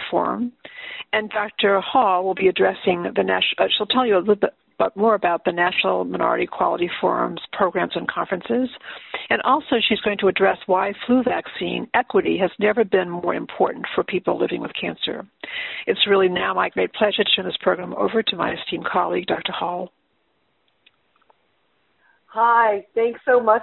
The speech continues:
Speaker 2: to Cancer Care and especially Carolyn, Carolyn and Ellen, for hosting this program today and all that you and your colleagues do. I'm really honored to be part of this panel with such great presenters. What I want to share is the work of an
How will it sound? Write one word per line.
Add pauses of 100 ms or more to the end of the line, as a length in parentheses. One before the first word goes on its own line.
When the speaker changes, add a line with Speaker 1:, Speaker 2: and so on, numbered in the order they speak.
(140)
Speaker 2:
to
Cancer
Care (500)
and
especially (100)
Carolyn, (280)
Carolyn
and
Ellen,
for
hosting
this (140)
program
today (360)
and
all
that
you
and
your
colleagues (140)
do. (580)
I'm
really
honored
to
be (100)
part
of
this (160)
panel (280)
with
such (120)
great
presenters. (720)
What
I
want
to (120)
share
is
the
work
of
an